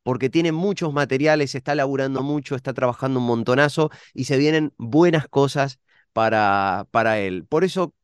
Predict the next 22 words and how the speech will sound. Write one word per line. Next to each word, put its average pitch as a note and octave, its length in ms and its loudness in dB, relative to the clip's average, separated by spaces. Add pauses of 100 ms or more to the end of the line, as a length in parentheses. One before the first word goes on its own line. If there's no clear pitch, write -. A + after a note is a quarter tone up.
(140)
queríamos F3 480 0
invitarlo D#3 580 0 (240)
el B2+ 140 -2
día C#3+ 220 4
de C3+ 100 4
hoy C#3+ 140 4
aquí C#3 340 0
en B2+ 140 -2
el, A2 380 -2
en A#2+ 120 -4
el A#2 140 0
vinilo C3+ 420 0
de, A2 380 2
de G#2 160 -4
la A2+ 100 2
radio C3+ 280 0
pública D3+ 600 -2
y A#2+ 120 -10
saludarte C3+ 500 -2
a B2+ 60 0
vos, A#2+ 180 -2
Gaby. C3 420 0